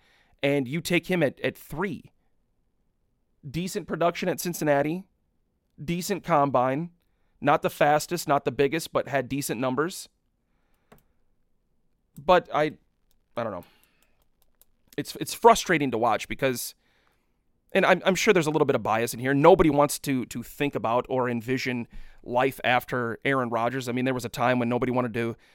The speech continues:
see Aaron Rodgers start. They wanted to see Brett Favre come back and, and play the two thousand eight season.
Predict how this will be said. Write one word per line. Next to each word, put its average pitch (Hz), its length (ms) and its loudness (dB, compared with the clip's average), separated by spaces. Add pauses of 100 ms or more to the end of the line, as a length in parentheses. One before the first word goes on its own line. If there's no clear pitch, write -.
(120)
see 143 260 -2
Aaron 139 160 0
Rodgers 131 260 2
start. 147 320 2
They 107 80 -6
wanted 113 160 -4
to 110 60 -10
see 123 160 -6
Brett 127 200 -2
Favre 135 260 4
come 113 200 -4
back 101 220 -2 (100)
and, 104 200 -6
and 120 100 -4
play 123 260 0
the 113 180 -8
two 131 120 -8
thousand 123 280 0
eight 127 120 -4
season. - 420 -12